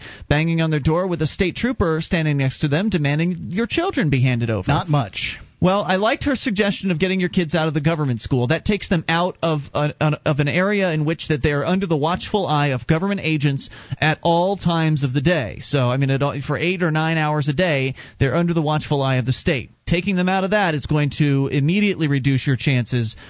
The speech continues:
Speaker 1: of having the state come down upon your family. However, I think one of the things that you're going, going to encounter when you're talking to people about this, and she, I think she sort of alluded to,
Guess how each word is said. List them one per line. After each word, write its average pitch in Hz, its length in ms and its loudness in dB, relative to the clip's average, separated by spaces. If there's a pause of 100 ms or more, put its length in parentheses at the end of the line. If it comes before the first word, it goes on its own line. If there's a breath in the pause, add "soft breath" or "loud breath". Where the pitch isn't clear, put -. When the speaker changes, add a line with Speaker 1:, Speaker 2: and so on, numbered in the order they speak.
(120 loud breath)
Speaker 1:
of 135 140 2
having 139 340 2
the 123 100 0
state 120 380 -2 (360 loud breath)
come 131 200 4
down 123 240 2
upon 117 260 0
your 147 220 0
family. 107 440 -4 (240 loud breath)
However, 226 360 0
I 180 80 2
think 226 240 -2
one 196 160 0
of 165 80 0
the 160 60 -2
things 196 260 -2
that 139 60 -4
you're 156 120 2
going, 151 380 0
going 165 240 2
to 151 100 2
encounter 196 500 0
when 143 140 0
you're 127 80 0
talking 233 440 0
to 156 40 2
people 160 320 0
about 156 400 0
this, 117 340 -2 (800)
and 160 140 2
she, 180 260 -2 (160)
I 151 80 0
think 226 160 0
she 190 180 -2
sort 214 260 0
of 147 80 0
alluded 170 480 2
to, 127 260 2